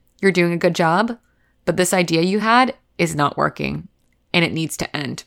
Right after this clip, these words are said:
before you sink more into it." And once I realized it wasn't working, then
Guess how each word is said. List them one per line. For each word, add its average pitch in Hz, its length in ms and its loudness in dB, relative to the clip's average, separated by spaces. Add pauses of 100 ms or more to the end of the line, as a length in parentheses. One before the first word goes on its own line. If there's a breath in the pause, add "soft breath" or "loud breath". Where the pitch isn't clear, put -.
before 151 560 -2
you 160 160 -4
sink 151 400 -4
more 147 240 -2
into 143 300 -6
it." - 220 -10 (440 soft breath)
And 196 160 0
once 254 240 2
I 320 260 2
realized 170 540 0
it 175 80 0
wasn't 175 240 0
working, 214 560 -4 (160)
then 180 320 -2